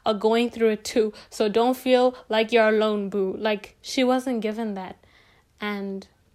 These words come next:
it's important. It's also important as Black people that we acknowledge that mental health is a real thing. Like, it's really important. I feel like,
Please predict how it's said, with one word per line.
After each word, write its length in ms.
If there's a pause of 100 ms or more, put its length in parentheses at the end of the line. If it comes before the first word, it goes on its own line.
(140)
it's 140
important. 720 (100)
It's 100
also 200
important 360
as 120
Black 320
people 260
that 120
we 100
acknowledge 420
that 140
mental 300
health 200
is 120
a 100
real 200
thing. 460
Like, 240 (600)
it's 200
really 280
important. 720 (440)
I 120
feel 240
like, 260